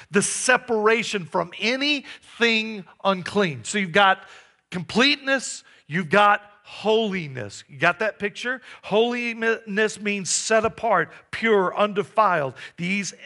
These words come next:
workers, these messengers, uh, are seven incredibly important, specialized angels. This is probably their only job in creation. I want you to see this, the third thing.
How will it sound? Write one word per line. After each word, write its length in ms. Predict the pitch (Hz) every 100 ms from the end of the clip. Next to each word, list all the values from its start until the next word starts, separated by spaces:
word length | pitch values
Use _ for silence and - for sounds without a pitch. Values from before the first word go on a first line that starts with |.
| 190
workers, 760 | 151 165 226 240 - 160 165 175
these 260 | 180 170 143
messengers, 880 | 180 202 220 190 180 190 190 180 - - - -
uh, 280 | 160 151 -
are 220 | 165 151
seven 500 | - - 214 214 214
incredibly 1000 | 170 151 - - 208 214 190 208 214 202 - -
important, 840 | 156 143 - - 202 214 - 202 170 - -
specialized 1300 | - - - - 233 220 233 214 196 185 185 170 -
angels. 580 | 175 180 160 131 120 - - -
This 320 | 135 190 - 165
is 140 | 123
probably 960 | - - 190 202 190 160 139 147 151 - - -
their 380 | 147 143 143 175
only 560 | 196 202 196 202 180 - -
job 640 | 127 139 160 156 151 135 - - -
in 400 | 139 147 147 143 _
creation. 800 | - - 139 135 139 123 117 92
I 80 | 101
want 220 | 120 135
you 60 | 135
to 60 |
see 200 | 127 139
this, 240 | 123 120 -
the 120 | 113 -
third 340 | 160 151 143 -
thing. 280 | 120 120